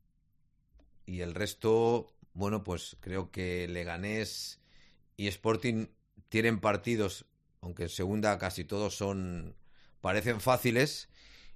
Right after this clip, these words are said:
y luego a lo mejor se te complica la vida. Creo que, les hablo de memoria, que el Sporting juega en campo del Málaga y el Leganés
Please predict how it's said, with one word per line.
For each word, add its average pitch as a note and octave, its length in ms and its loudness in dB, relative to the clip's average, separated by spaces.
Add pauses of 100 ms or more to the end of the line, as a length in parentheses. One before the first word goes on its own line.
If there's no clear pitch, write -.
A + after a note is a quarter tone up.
(100)
y G2+ 120 -2
luego G2 240 4
a - 20 6
lo A2+ 80 4
mejor F#2+ 260 2
se G2+ 120 2
te G2 100 0
complica D#2+ 340 -4
la D2+ 120 -4
vida. D2+ 280 -6 (1400)
Creo A2+ 300 8
que, G2+ 640 4
les E2+ 240 -4
hablo G2+ 140 4
de F#2+ 60 2
memoria, A#2+ 440 4
que G2 140 0
el F2 80 0
Sporting A#2+ 960 2
juega G2+ 840 2 (1040)
en F#2+ 160 -4
campo G#2 340 4
del F#2+ 140 4
Málaga D3 540 2 (760)
y G2+ 200 2
el F#2+ 120 2
Leganés F#2+ 840 -2